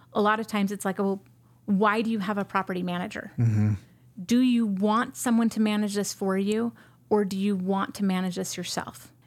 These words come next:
Speaker 1: Helping them to see the value, helping them, um, to really understand your purpose in the equation of, of the relationship. I think a lot of it comes down to education. I think a lot of it comes down to personality.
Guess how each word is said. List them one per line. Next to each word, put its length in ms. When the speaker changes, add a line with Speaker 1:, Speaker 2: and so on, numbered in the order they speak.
Speaker 1:
Helping 380
them 120
to 80
see 160
the 120
value, 380
helping 420
them, 440
um, 460
to 120
really 280
understand 720
your 360
purpose 640
in 500
the 120
equation 480
of, 320
of 120
the 100
relationship. 760
I 60
think 180
a 60
lot 200
of 60
it 100
comes 220
down 160
to 120
education. 680
I 100
think 220
a 40
lot 220
of 60
it 80
comes 200
down 180
to 40
personality. 800